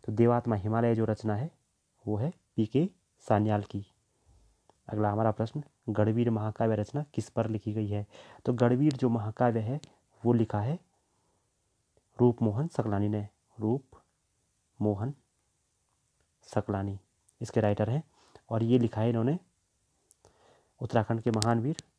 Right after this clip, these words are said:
लोधी रिखोला पे। लोधी रिखोला जो महिपति शाह के सेनापति थे। अगला हमारा प्रश्न, उत्तराखंड संस्कृत साहित्य एवं कला परिषद कहाँ स्थित है? तो उत्तराखंड संस्कृत साहित्य एवं कला परिषद स्थित है देहरादून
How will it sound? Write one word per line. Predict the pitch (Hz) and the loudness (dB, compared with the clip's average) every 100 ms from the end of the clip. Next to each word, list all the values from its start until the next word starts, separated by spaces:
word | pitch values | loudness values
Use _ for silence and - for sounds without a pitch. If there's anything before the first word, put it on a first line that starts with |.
| _ - - _ _ _ - _ - | _ -20 -20 _ _ _ -20 _ 0
लोधी | 107 117 180 - | 2 2 0 -2
रिखोला | 117 - 101 | -4 -2 -4
पे। | 101 104 - _ _ - | -4 -6 -10 _ _ 2
लोधी | 117 123 | 4 4
रिखोला | 123 120 | 4 2
जो | 143 139 | 2 2
महिपति | 107 107 117 123 | 2 0 0 -2
शाह | 117 107 | 0 0
के | 160 | 0
सेनापति | 190 - 107 110 120 185 _ | -2 -2 -2 -2 -4 -6 _
थे। | - 101 - _ _ _ _ _ _ _ _ _ _ _ - | -10 -10 -10 _ _ _ _ _ _ _ _ _ _ _ -12
अगला | 117 101 | -6 -2
हमारा | 104 110 | -2 -2
प्रश्न, | - 110 151 - _ _ _ _ | -4 -6 -8 -10 _ _ _ _
उत्तराखंड | 143 131 127 117 143 | -6 2 2 4 -2
संस्कृत | - 123 - 120 | -2 -6 -4 -8
साहित्य | - 113 123 | -4 -4 0
एवं | 127 143 | 0 0
कला | 127 117 | 0 0
परिषद | 110 - - | -2 -6 -4
कहाँ | 110 110 | -2 -2
स्थित | - 107 | -4 -6
है? | 107 104 _ - _ | -6 -8 _ -20 _
तो | - | -10
उत्तराखंड | 123 120 110 135 | -4 -2 -2 -4
संस्कृत | - 117 - 110 | -4 -4 -4 -8
साहित्य | - 113 110 - 143 | -2 -2 -2 -4 -4
एवं | 117 117 | -4 -2
कला | 117 113 | 0 0
परिषद | 113 - 110 | 0 -2 -4
स्थित | 110 104 - | -6 -8 -8
है | 160 _ _ _ _ _ _ _ _ _ _ _ _ _ _ _ _ _ _ _ _ _ _ | -10 _ _ _ _ _ _ _ _ _ _ _ _ _ _ _ _ _ _ _ _ _ _
देहरादून | 107 107 107 131 | 2 2 2 0